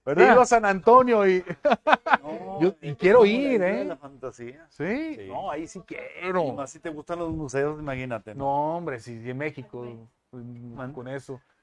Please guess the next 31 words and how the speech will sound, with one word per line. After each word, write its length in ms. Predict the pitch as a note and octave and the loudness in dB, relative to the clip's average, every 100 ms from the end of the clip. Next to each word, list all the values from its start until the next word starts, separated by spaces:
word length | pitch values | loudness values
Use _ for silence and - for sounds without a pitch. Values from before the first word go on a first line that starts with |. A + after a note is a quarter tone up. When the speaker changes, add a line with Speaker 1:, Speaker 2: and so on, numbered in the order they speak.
| _ | _
Speaker 2:
No, 120 | D3 F#3 | 2 4
de 40 | |
veras. 300 | F#3+ G#3 - | 4 2 0
Speaker 1:
El 160 | C3 B2+ | -6 -8
Speaker 2:
tra-, 60 | |
Speaker 1:
Met 240 | B2 C3 C3 | -10 -12 -10
con 160 | E3+ | -8
los 100 | D3 | -8
modelazos 720 | D3 C3 A#2+ A2+ A#2+ - D#3+ B2+ | -4 -2 -2 0 -2 -2 -8 -8
que 240 | C3+ C3+ C3 - | -10 -10 -10 -14
te 80 | B2 | -10
Speaker 2:
Oye, 240 | D3+ E3 | -4 -4
sí, 160 | C#3+ G#3+ | -4 -6
Speaker 1:
sacaron. 200 | F#3 F3+ | -8 -8
Speaker 2:
está 240 | E3+ G3 | -4 0
en 80 | A3+ | 0
mi, 200 | C4 F3+ | -2 -6
en 140 | D3+ D3 | -8 -8
mi 360 | D3 C#3 C3 | -6 -6 -6
lista, 520 | B2+ F3 - D#3+ C#3+ | -6 -8 -8 -8 -8
¿eh? 140 | G3 A#3 | -10 -14
Nueva 400 | G#3+ E3 C#3+ B2+ | -16 -12 -8 -6
York. 240 | B2 C3+ _ _ | -8 -10 _ _
De 100 | A#2 A#2 | -12 0
veras, 260 | E3+ F#3 | 2 2
de 60 | D3+ | 0
veras. 260 | C#3 A2+ B2 | -4 -6 -10
Nue-, 160 | B2 A2+ | -20 -16
Nueva 320 | A2+ B2 A#2+ | -12 -8 -6
York, 420 | C3+ F#3 A3+ A3+ _ _ _ _ | -2 0 0 -2 _ _ _ _
París. 600 | B2 B2+ E3+ G#3 - _ | -2 0 -2 -6 -14 _